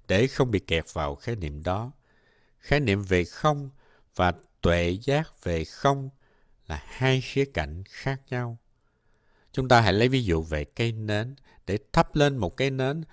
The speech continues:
chúng ta cần bật một que diêm. Que diêm chỉ là một dụng cụ, một phương tiện. Nếu không có que diêm, chúng ta không thể tạo ra lửa, nhưng mục đích tối hậu của chúng ta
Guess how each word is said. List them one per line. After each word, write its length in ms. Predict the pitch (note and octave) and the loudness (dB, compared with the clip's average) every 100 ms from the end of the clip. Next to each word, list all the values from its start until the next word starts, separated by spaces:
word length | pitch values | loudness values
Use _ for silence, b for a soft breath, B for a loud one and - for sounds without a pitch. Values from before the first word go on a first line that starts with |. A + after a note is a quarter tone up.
| b | b
chúng 180 | - D#3 | -8 2
ta 140 | D3 | 2
cần 540 | C#3+ - F2+ F2 F2 F2+ | 2 2 0 0 -6 2
bật 280 | F#2 - F#2+ | 2 2 -8
một 220 | F2 - | -8 -4
que 180 | B2+ C3+ | -2 -2
diêm. 260 | - C#3+ C#3 _ _ _ _ _ _ _ _ | -4 -6 -6 _ _ _ _ _ _ _ _
Que 120 | B2 | 4
diêm 340 | B2 B2 B2 A#2+ | 6 6 6 4
chỉ 120 | B2 | 4
là 120 | A2 | 4
một 240 | D2+ D#2 - | 2 -2 -4
dụng 220 | E2 F#2 | -6 -6
cụ, 440 | - D#2 D2+ F2+ F2+ - | -4 -4 -4 -8 -12 -6
một 180 | E2 | -6
phương 380 | - - B2+ B2 A2+ | -6 -6 -6 -6 -6
tiện. 320 | D2 D2 E2+ b b b b b | -6 -6 -10 b b b b b
Nếu 360 | A2 C3 C#3 A#2+ | 2 4 6 2
không 260 | - A#2+ | 0 0
có 140 | A#2+ C3 | 2 4
que 200 | B2 A#2+ | 2 2
diêm, 300 | A#2 A#2+ A#2 | 0 0 -2
chúng 180 | D#3 | -2
ta 100 | D3 | 0
không 200 | C#3+ C#3+ | 0 0
thể 140 | C3+ G#2+ | 0 0
tạo 240 | - F2 | 2 -2
ra 200 | F#2 C3 | 0 -2
lửa, 380 | A#2+ E2+ E2+ A#2+ - b b b | -2 -4 -4 -6 -8 b b b
nhưng 380 | A#2+ C#3 C3+ B2+ - | -2 0 -2 -8 -6
mục 200 | E2+ - | -4 0
đích 240 | B2+ C3+ | -2 -2
tối 240 | - B2 D3 | -2 -2 -2
hậu 300 | G2 D2 D2 | -6 -6 -8
của 120 | - | -4
chúng 180 | B2+ C3 | -2 -4
ta 320 | C3 B2+ B2+ | 0 0 0